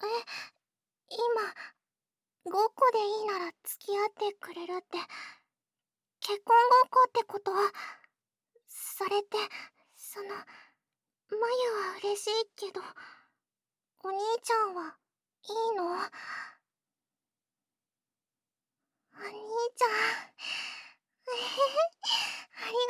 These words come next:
がとう。ごっこでも、マユ、すっごく嬉しい。お兄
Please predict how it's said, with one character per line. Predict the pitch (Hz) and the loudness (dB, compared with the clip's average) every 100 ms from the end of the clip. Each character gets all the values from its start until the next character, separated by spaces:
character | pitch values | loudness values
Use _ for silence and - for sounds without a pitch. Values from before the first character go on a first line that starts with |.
| 466 - | 8 8
が | |
と | 494 | 6
う。 | 453 453 - - - - - _ _ - | 4 0 -2 -10 -12 -14 -18 _ _ -4
ご | 370 403 | 0 2
っ | |
こ | 440 440 | 2 2
で | 370 | 0
も、 | 339 | -4
マ | 392 | -2
ユ、 | 403 - - - - 427 427 415 415 381 - - | -4 -6 -14 -16 -12 -4 0 0 0 -2 -8 -18
す | - 453 | -4 0
っ | 415 | 0
ご | 403 440 | 0 2
く | 508 523 | 6 8
嬉 | 466 494 | 6 2
し | - | 2
い。 | 508 494 494 - - - - _ _ _ | 4 4 2 0 -12 -14 -18 _ _ _
お | |
兄 | - | -2